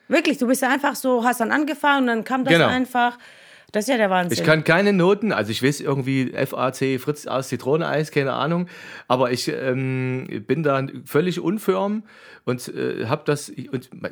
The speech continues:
Speaker 2: meine Mutter fragt mich immer, die sa-, wenn die so ein Instrumental hört, ja, da sagt die immer, "Ich weiß gar nicht, wie du das kannst.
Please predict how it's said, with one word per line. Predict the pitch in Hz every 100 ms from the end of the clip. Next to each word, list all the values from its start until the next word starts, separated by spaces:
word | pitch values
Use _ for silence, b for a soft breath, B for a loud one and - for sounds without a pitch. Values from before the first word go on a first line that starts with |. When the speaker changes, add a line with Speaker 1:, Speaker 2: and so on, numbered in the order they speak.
| -
Speaker 2:
meine | 85 87
Mutter | 95 127
fragt | 107 110 -
mich | 98
immer, | - 110
die | 92
sa-, | 87 -
wenn | 107
die | 101
so | 104
ein | 104
Instrumental | 113 - 95 110 156
hört, | 135 156 175 - -
ja, | - 131
da | 113
sagt | 110 113
die | 113
immer, | 107
"Ich | -
weiß | 131
gar | - 131
nicht, | 123
wie | 123
du | 120
das | 113 -
kannst. | 131 165 -